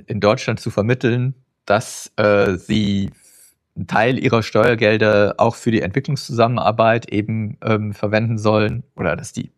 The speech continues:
Regierung das tut. Wenn man der Bevölkerung sagen kann, "Ja, aber ihr habt ja auch was davon, nämlich deutsche Exporte werden gekauft" und so weiter.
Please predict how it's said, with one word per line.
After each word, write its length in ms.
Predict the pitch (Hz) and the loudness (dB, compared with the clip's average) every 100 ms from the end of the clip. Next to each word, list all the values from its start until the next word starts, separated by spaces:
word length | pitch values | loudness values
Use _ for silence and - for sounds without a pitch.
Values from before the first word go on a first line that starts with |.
| 156 | -8
Regierung 320 | 98 - 117 | -2 0 2
das 180 | 104 101 | 0 -4
tut. 280 | - 117 - _ - - - - | -8 -10 -12 _ -20 -20 -20 -18
Wenn 160 | - 113 | -4 0
man 120 | 117 | 0
der 100 | 117 | 0
Bevölkerung 460 | 185 - 123 - 117 | 0 2 0 2 0
sagen 240 | 107 113 | 2 2
kann, 140 | 117 110 | 0 -2
"Ja, 140 | 107 | 0
aber 200 | 117 117 | 0 0
ihr 220 | 135 143 | 2 2
habt 160 | 139 - | 0 0
ja 100 | 127 | 0
auch 200 | 101 - | 0 -2
was 160 | 80 | -4
davon, 340 | - 82 - - _ _ | -6 -10 -12 -16 _ _
nämlich 640 | 110 120 120 113 110 - | -2 0 0 0 -2 -4
deutsche 280 | 110 104 - | 0 0 0
Exporte 520 | 80 - 135 123 110 | -6 -2 -2 0 2
werden 180 | 101 101 | 2 0
gekauft" 640 | - - 101 101 101 - - | -4 -4 0 2 0 -6 -16
und 140 | - | -10
so 120 | 90 | -4
weiter. 360 | - - - | -4 -4 -6